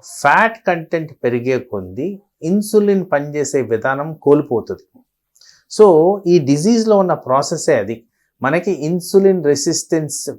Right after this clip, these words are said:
పెంచే విధంగా బాడీ తయారవుతుంది కాబట్టి ఫ్యాట్ కంటెంట్ పెరిగి మజిల్ మాస్ పోవడం అనేది జరుగుద్ది. So, తరచుగా మనం గమనించేది ఏంటంటే, ఆ మజిల్ లాస్ వల్ల మనిషి హెల్దీగా కనపడకుండా కాస్త shrunken అయిపోయినట్టు కనిపిస్తారు.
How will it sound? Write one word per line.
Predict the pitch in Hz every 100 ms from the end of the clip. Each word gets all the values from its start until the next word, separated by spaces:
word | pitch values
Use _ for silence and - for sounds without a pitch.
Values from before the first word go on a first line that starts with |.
| _ 131
పెంచే | 131 131 147 147
విధంగా | 131 127 131 127 156 135 127
బాడీ | 127 107 117 131
తయారవుతుంది | 123 113 120 120 113 123 101
కాబట్టి | 101 98 107 120 202 _ _ _ _ -
ఫ్యాట్ | 139 180 -
కంటెంట్ | 151 135 135 120 120 117
పెరిగి | 120 156 240 208 135
మజిల్ | 127 151 147
మాస్ | 127 120 - 113
పోవడం | 107 110
అనేది | 107 101 95
జరుగుద్ది. | 92 95 98 95 _ _ _ _ -
So, | 196
తరచుగా | 170 165 175 202 196
మనం | 175 151 127
గమనించేది | 127 143 135 131 117
ఏంటంటే, | 110 113 123 208 - _ _ 117
ఆ |
మజిల్ | 110 120 127 190 156 123
లాస్ | 131 160 -
వల్ల | 135 107 147 208 _ _ 113
మనిషి | 113 156 185 170
హెల్దీగా | 117 127 151 156 147
కనపడకుండా | 131 120 123 117 - 110 135 170 _ _ -
కాస్త | 151 151 151
shrunken | 143 - - 160 175 190
అయిపోయినట్టు | 170 143 135 117 117 156
కనిపిస్తారు. | 127 113 - - -